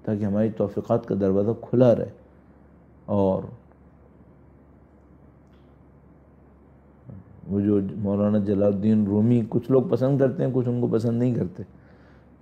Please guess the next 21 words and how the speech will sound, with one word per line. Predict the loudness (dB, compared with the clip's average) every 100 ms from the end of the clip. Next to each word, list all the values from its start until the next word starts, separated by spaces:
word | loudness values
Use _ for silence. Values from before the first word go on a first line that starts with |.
| -4
ان | 0
کا | 4
ایک | 4 4
مصرع | 0 0 4 6
ہے، | 6 4 -4 -14 -18 -4
ظاہراً | 0 2 2 2
انہی | 2 2
کا | 2
ہی | 0 -2
ہے، | -6 -14 -20 -20 -20 -8
کہ | -2 -2 -2 -10 -10
کتنے | -4 -2 -2 -4
خوش | -4 -6
نصیب | -4 4 6 6
ہیں | 4
وہ | 2 4
لوگ | 4 4 2 0
کہ | -4 -4 -8 -18 -12 -4 0
دائم | 2 2 2 2 2
در | 2 2 2
نمازند، | 0 0 0 0 -2 -4 -8 -10 -16